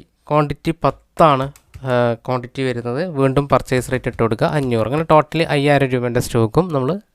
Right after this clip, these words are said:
റെഡിയാക്കി കൊടുത്തിട്ടുണ്ട്. അപ്പോൾ ടോട്ടൽ ഇപ്പോൾ എല്ലാ സ്റ്റോക്കും നമ്മൾ കഴിഞ്ഞു അല്ലേ? ഈ തന്നിട്ടുള്ള എല്ലാ സ്റ്റോക്കുകളും ഞാൻ എന്ത് ചെയ്തിട്ടുണ്ട്? ഇപ്പോൾ റെക്കോർഡ് ചെയ്തിട്ടുണ്ട്. റെക്കോർഡ് ചെയ്ത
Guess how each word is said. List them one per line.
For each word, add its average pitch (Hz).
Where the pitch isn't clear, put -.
റെഡിയാക്കി 156
കൊടുത്തിട്ടുണ്ട്. -
അപ്പോൾ 214
ടോട്ടൽ 208
ഇപ്പോൾ 208
എല്ലാ 202
സ്റ്റോക്കും 190
നമ്മൾ 175
കഴിഞ്ഞു 123
അല്ലേ? 131
ഈ 185
തന്നിട്ടുള്ള 165
എല്ലാ 151
സ്റ്റോക്കുകളും 143
ഞാൻ 127
എന്ത് 127
ചെയ്തിട്ടുണ്ട്? 127
ഇപ്പോൾ 120
റെക്കോർഡ് 123
ചെയ്തിട്ടുണ്ട്. 139
റെക്കോർഡ് 202
ചെയ്ത 131